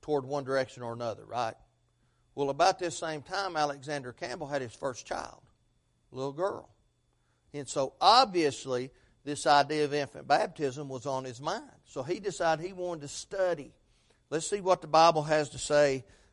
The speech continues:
about this. And he read a whole lot of books on the study of baptism. He began to ingest that material. Uh, he, uh, uh, began to study the original language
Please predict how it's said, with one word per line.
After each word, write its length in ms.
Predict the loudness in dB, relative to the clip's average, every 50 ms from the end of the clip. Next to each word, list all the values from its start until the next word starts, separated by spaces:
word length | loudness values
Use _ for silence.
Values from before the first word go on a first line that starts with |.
| -8
about 380 | -2 4 8 8 10 10 8 6
this. 200 | 0 -4 -2 -4
And 80 | -4
he 100 | -4 -2
read 200 | 2 4 6 6
a 60 | 6 6
whole 160 | 6 6 8
lot 180 | 10 10 10
of 80 | 8 6
books 340 | 4 4 4 2 0 -4 -4
on 260 | -2 -2 -4 -4 -8 -12 -8
the 120 | -6 -6
study 440 | -6 -6 -4 0 2 2 2 2 0
of 100 | -2 0
baptism. 600 | 2 2 2 2 0 -4 -8 -8 -8 -10 -14 -20 -20 _ _ _ _ _ _ _ _ _ -8
He 100 | -8 -6
began 460 | -8 -6 -6 -4 -2 -2 -2 -4 -6
to 340 | -8 -6 -6 -4 -4 -4 -6
ingest 540 | -6 -8 -8 -6 -2 2 2 2 2 2 2
that 200 | 0 0 0 -2
material. 600 | -8 -2 4 6 6 6 6 6 4 2 0 -2 -8 _ _ _ _ _ _ _ _ _ 2
Uh, 320 | 4 6 6 6 6 4 0
he, 340 | 0 0 0 0 2 2 4
uh, 80 | 6
uh, 500 | 6 6 4 2 0 0 0 0 0 0
began 380 | -2 -4 -6 -4 -2 -2 -2 -4
to 40 | -8
study 380 | -6 -2 0 0 0 0 -2
the 160 | -4 -4 -4
original 640 | -4 -2 -2 -2 -2 -2 -4 -6 -8 -6 -6 -2 0
language 760 | 2 2 2 2 0 -2 -2 -2 -2 -2 -2 -6 -18 -20 -20